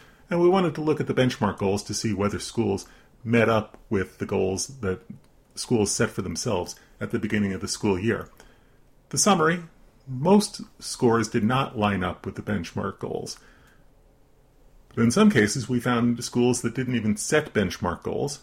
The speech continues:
and some schools that didn't even submit reading plans to the state at all, even though the state required them. There's a lot of data here.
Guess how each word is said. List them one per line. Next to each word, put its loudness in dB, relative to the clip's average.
and -8
some 2
schools 0
that -2
didn't -2
even -4
submit -2
reading 2
plans -2
to -10
the -10
state -2
at 0
all, 0
even 0
though -2
the -8
state -4
required 0
them. -12
There's 8
a 6
lot 4
of -2
data 2
here. -14